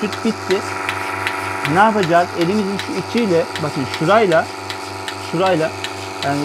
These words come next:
tam şuraya çöktüreceğiz. Çöktürdüğümüz zaman ortalama bir yarım litre daha süt almış olacağız.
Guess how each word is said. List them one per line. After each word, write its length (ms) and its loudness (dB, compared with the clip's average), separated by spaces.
tam 140 4
şuraya 200 4
çöktüreceğiz. 580 2
Çöktürdüğümüz 540 0
zaman 260 0
ortalama 500 4
bir 60 2
yarım 300 6
litre 260 0
daha 200 0
süt 200 -6
almış 340 0
olacağız. 380 -2